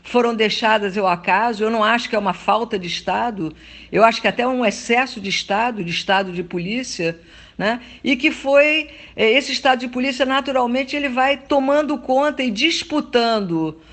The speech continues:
né, com essas empresas informais, toda essa economia popular que tem uma velocidade, como dizia o saudoso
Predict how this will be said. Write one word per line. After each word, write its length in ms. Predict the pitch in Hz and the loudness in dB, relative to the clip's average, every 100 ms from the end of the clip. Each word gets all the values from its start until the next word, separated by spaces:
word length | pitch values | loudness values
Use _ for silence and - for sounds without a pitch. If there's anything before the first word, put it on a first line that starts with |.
| - - | -20 -4
né, 220 | 196 254 | 0 0
com 200 | 247 214 | 2 2
essas 300 | 214 214 196 | 2 2 -2
empresas 600 | 214 - 214 220 190 180 | -4 -2 0 0 0 -4
informais, 1000 | 196 170 175 170 180 233 254 202 - - - - - - | -6 -2 -2 -2 -2 -2 -2 -4 -6 -12 -16 -20 -20 -2
toda 360 | 311 339 339 302 | 2 4 6 4
essa 300 | 302 311 294 | 4 2 0
economia 760 | 320 320 294 269 233 233 240 | 0 0 0 0 -2 0 -2
popular 720 | 233 226 226 214 214 247 269 - - - - | -2 -4 -2 0 2 0 -2 -12 -20 -20 -2
que 140 | 285 | -2
tem 200 | 277 302 | 2 2
uma 160 | 311 269 | 2 2
velocidade, 920 | 254 254 254 - 240 226 262 254 208 | 2 2 0 -2 -2 2 2 0 -4
como 220 | 254 247 | -2 -2
dizia 460 | 220 196 214 233 | -2 -6 -2 0
o 80 | 214 | -2
saudoso 920 | 202 214 190 180 233 233 190 175 165 | -2 -2 0 0 0 -2 -4 -4 -4